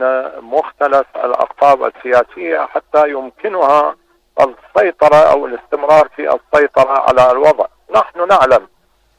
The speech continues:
بأن الولايات المتحدة الأمريكية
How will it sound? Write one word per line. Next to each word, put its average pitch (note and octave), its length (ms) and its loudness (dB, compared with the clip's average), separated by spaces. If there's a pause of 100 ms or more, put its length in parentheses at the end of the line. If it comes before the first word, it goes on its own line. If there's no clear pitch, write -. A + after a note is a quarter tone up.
بأن F#3 320 0
الولايات D3+ 560 2
المتحدة C#3 680 -2
الأمريكية C3 840 -4